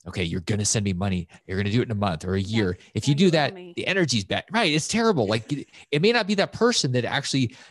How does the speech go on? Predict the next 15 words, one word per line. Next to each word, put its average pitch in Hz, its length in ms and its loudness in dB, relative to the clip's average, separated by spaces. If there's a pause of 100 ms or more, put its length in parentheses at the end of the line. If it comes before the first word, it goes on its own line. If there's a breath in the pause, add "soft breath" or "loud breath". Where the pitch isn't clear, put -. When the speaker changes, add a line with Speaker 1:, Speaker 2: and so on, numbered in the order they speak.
(120 loud breath)
Speaker 1:
comes 135 240 0
back 156 340 -2
to - 120 -4
you. 104 240 2 (260 soft breath)
It's, 127 280 -4
there's 120 160 2
a 120 40 -2
different 160 240 0
energy 113 340 -2
spiritually 87 800 0
around 95 560 0 (220 soft breath)
delivering 90 640 0
and, 90 420 -4
and 90 440 -6
serving. 101 520 0